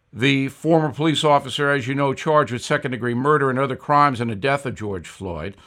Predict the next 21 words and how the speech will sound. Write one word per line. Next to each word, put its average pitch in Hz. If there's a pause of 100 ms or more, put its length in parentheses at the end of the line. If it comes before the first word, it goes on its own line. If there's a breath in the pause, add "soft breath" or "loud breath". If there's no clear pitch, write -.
(720 soft breath)
Mister 170
Chauvin's 170
attorneys 202
claim 175 (160)
Mister 156
Floyd 190
was 160
on 151
multiple 165
drugs 156
during 180
the 160
altercation 143 (480 soft breath)
and 147
posed 160
a 139
physical 185
threat 175
to 156
the 131
public. 147